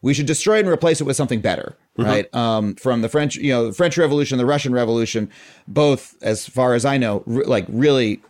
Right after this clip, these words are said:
Speaker 1: definitely started from that sort of place. Um, and I know people in my own life who share those aspirations, right? Who say, "Oh my gosh," and I share a lot of them as well.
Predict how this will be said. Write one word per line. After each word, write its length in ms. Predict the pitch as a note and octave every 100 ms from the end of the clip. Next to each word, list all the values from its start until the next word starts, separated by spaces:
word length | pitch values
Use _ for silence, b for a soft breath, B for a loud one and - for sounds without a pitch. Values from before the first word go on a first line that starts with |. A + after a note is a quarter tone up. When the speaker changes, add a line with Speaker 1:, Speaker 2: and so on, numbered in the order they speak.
| _ - A2
Speaker 1:
definitely 460 | D#3+ C#3+ C3+ A#2
started 300 | A#2 A#2 G#2
from 140 | F#2 G2+
that 180 | F2+ -
sort 160 | G2
of 80 | E2
place. 300 | - B1+ - B B B B -
Um, 500 | C3+ C#3 C#3 C3+ B2 _ _ _ _ _ _ - -
and 120 | F3
I 120 | G3
know 280 | G3+ G#3 G#3
people 340 | - G3 F3+
in 80 | F3
my 160 | E3 D#3+
own 140 | G#3
life 400 | D#3 E2 E2 - -
who 440 | C3+ D3+ C#3+ C#3+ b b b b _
share 320 | - F3+ F#3+
those 180 | E3+ C3+
aspirations, 720 | A2+ F#2+ - D#2+ - - -
right? 180 | A#2 A#2
Who 80 | C3+
say, 280 | - B2 A2+
"Oh 140 | D#3 D#3+
my 160 | C#3+
gosh," 260 | C3 C3+ B2+
and 140 | - D3
I 220 | G3 D#3+ -
share 260 | C#3+ D#3 D3+
a 60 |
lot 160 | C#3+ C#3+
of 60 | D3
them 120 | D3
as 120 | D3
well. 260 | G3+ C#3